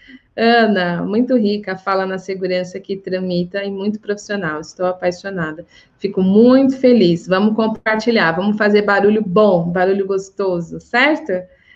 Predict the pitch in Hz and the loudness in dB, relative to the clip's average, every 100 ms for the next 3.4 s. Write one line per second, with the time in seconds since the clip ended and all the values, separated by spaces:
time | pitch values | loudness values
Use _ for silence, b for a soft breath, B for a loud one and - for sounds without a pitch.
0 | b - 185 185 196 190 190 190 185 185 | b -6 0 0 0 -2 -4 -6 -2 -2
1 | 180 185 - 196 190 190 190 180 190 185 | -2 -4 -8 -6 -6 -6 -12 -8 -8 -6
2 | 208 196 185 180 214 214 208 190 190 202 | -6 -4 -2 -2 -4 -2 -2 -2 -4 -4
3 | - 220 175 147 | -4 -2 -2 -6